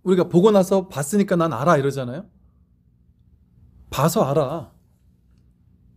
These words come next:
들은 거 들어서 알아 이러잖아요. 근데 본 게 진실합니까? 봐서 안 게 진실해요?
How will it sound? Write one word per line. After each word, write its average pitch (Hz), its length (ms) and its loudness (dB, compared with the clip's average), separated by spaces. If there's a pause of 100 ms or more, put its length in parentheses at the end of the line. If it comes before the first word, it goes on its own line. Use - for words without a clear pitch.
(1200)
들은 202 260 6
거 170 220 0
들어서 190 340 4
알아 147 220 -2
이러잖아요. 127 520 -10 (600)
근데 180 440 0 (400)
본 180 260 4
게 190 120 2
진실합니까? 160 680 -4 (160)
봐서 156 300 -4
안 139 120 -2
게 156 100 -2
진실해요? 143 480 -6